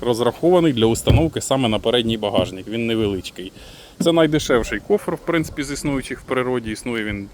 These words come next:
вартує він двісті двадцять баксів. Зараз ми його притулимо назад.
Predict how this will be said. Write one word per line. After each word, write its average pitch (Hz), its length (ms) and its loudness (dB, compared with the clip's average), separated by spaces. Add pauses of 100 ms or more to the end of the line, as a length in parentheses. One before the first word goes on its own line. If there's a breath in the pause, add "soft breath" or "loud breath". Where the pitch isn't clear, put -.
(320)
вартує 123 420 0
він 113 160 -2
двісті 120 300 -4
двадцять 123 360 0
баксів. 196 440 -2 (1040 loud breath)
Зараз 160 260 2
ми 135 140 0
його 123 160 -2
притулимо 113 640 0 (760 loud breath)
назад. 135 380 2